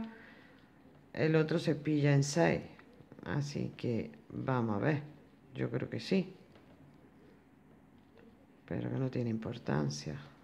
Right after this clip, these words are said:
creo yo. Bueno, así.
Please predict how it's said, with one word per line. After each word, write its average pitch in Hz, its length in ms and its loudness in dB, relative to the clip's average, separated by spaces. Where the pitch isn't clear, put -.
creo - 460 -20
yo. - 60 -20
Bueno, - 220 -8
así. 175 640 -4